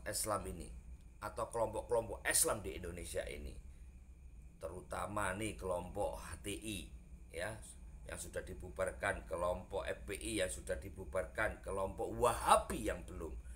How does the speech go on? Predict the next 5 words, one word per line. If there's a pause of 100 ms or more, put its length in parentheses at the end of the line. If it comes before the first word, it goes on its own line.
(200)
terus
kemudian
kelompok
ini (3500)
Khilafah.